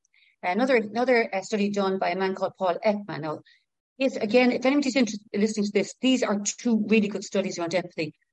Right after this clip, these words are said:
to help us to cognitively understand empathy. So Ekman studied empathy from three, three spaces. So the first was cognitive empathy. So cognitive empathy is, you know, Louise, when somebody says, "Oh God, I do, I know how you're feeling.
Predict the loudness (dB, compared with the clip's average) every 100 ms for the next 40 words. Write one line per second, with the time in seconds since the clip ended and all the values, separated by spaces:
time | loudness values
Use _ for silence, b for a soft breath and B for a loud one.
0 | _ -4 -2 0 0 0 0 -2 -4 2
1 | 2 2 2 2 0 0 2 2 -4 -6
2 | -8 -8 -8 -8 -12 _ _ _ 0 2
3 | 2 0 0 0 -2 0 -8 -14 _ _
4 | _ _ _ _ _ b b b -2 4
5 | 4 4 0 -2 -2 -4 -2 -2 -4 -6
6 | 0 4 4 0 -2 -2 0 0 0 -8
7 | -6 -4 -4 2 4 4 0 -2 2 2
8 | 2 0 -4 -6 -6 -10 -10 _ _ _
9 | _ _ _ _ _ B 0 2 6 4
10 | 6 6 6 6 6 4 4 4 4 6
11 | 4 4 0 -2 -2 -4 -2 -2 -2 -4
12 | -4 2 2 2 2 4 6 6 4 -4
13 | -8 -10 -10